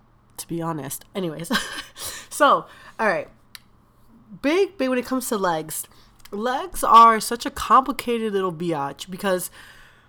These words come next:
when it comes to your legs and your glutes, there's, like, I always say it, like, those are, like, the main muscles that, like, you use every single goddamn day, like, for everything. If you think about it, like, when you literally sit on a toilet, you're using your legs.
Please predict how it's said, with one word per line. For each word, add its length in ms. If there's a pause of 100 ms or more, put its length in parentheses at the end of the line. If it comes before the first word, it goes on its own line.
when 100
it 60
comes 160
to 60
your 100
legs 240
and 80
your 100
glutes, 500
there's, 240
like, 220 (220)
I 60
always 260
say 240
it, 120
like, 200
those 120
are, 60
like, 120
the 80
main 340
muscles 460
that, 200
like, 320
you 320
use 600 (220)
every 380
single 440
goddamn 540
day, 400 (220)
like, 440
for 280
everything. 560
If 80
you 80
think 260
about 240
it, 140
like, 180
when 100
you 120
literally 280
sit 300
on 160
a 60
toilet, 340
you're 80
using 220
your 100
legs. 400